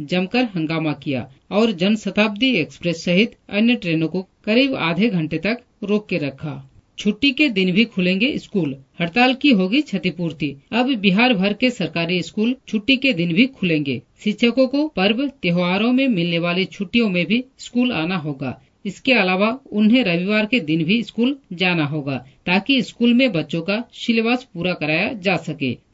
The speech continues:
शिक्षा विभाग नियोजित शिक्षकों द्वारा हड़ताल अवधि को अन्य अवकाश में सामंजन करने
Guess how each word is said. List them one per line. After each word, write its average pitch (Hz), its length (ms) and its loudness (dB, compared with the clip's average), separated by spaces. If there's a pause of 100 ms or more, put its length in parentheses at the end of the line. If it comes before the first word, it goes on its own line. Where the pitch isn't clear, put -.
शिक्षा 220 300 0
विभाग 233 460 2
नियोजित 190 440 0
शिक्षकों 165 540 -4
द्वारा 165 340 -2 (160)
हड़ताल 226 340 0
अवधि 170 320 -2
को 202 200 -2 (200)
अन्य 240 240 4
अवकाश 165 500 -2
में 233 120 2
सामंजन 170 560 0
करने 175 420 -2